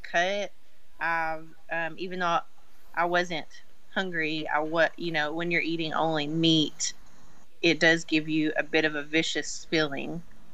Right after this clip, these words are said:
you know. And I feel like, um, kind of the same thing with training and bodybuilding. You don't wanna go in all fat and happy and relaxed, and, you know, that, I feel like it kinda removes your motivation really to feel like that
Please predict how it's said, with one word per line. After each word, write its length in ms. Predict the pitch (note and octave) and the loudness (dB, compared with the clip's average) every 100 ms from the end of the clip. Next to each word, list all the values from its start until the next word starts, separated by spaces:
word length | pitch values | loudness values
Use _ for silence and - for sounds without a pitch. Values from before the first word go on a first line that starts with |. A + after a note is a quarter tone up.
| - | -6
you 120 | D#3+ | 0
know. 280 | D#3 D3 D#3 - - - | 2 2 2 -2 -8 0
And 140 | E3 F3 | 4 4
I 100 | G3 | 4
feel 260 | B3 B3 | 0 0
like, 380 | A#3+ G#3+ - - - | 2 2 0 -8 -6
um, 280 | F#3 F#3+ F#3 - - - | -4 -4 -6 -8 -8 -4
kind 180 | F#3+ G3 | 0 0
of 80 | A#3 | -2
the 80 | A#3+ | -6
same 220 | G#3+ A3 | -6 -6
thing 180 | A#3 A3 | -6 -6
with 180 | G#3 G#3 | -6 -4
training 380 | G3+ A3 A#3 F#3 | -2 -2 -4 -4
and 100 | F3 | -2
bodybuilding. 500 | G3 G#3+ G3 D#3+ D3+ - - - | -2 -2 -4 -4 -6 -8 -10 -8
You 120 | G#3 | -2
don't 160 | C#4 C#4+ | 0 2
wanna 220 | A3+ A3+ | 2 2
go 240 | G#3 G#3 A3 | 2 2 2
in 160 | B3 | 0
all 180 | G#3 F#3+ - | 0 -2 4
fat 240 | G3+ G3+ F3 | 4 4 0
and 100 | F#3+ | -2
happy 580 | G3+ G#3+ A3 A3 G#3+ - | 0 -2 -4 -6 -6 -2
and 320 | E3+ E3 D#3+ | -2 -2 -4
relaxed, 840 | D#3+ E3 E3+ F#3 F#3 - - - | 0 6 8 8 6 0 -10 -8
and, 280 | F3 E3 D#3 D#3 D#3 - - - - - - - | -6 -6 -6 -8 -10 -10 -10 -8 -8 -10 -10 -8
you 120 | F#3+ | -2
know, 280 | F3+ F3 F3+ | 0 2 2
that, 340 | F#3+ F3 - - - | 4 4 2 -6 -8
I 80 | - | -8
feel 220 | - F#3 | -6 -4
like 200 | F3 E3+ | -2 -2
it 180 | E3+ - - - - | -4 -8 -8 -10 -6
kinda 220 | F3 E3+ | -6 -4
removes 560 | D3+ D3+ D#3 E3 F#3+ F#3 | -6 -8 -6 -4 -4 0
your 140 | E3+ | 2
motivation 640 | D#3 E3 E3+ D3+ D#3+ - D#3 | 4 4 4 2 2 -2 2
really 340 | G#3 A#3+ F3 | 4 4 4
to 80 | F3 | 0
feel 220 | - E3 | 0 2
like 240 | D3 D3 | 2 0
that 280 | D#3+ C#3+ - | 2 2 2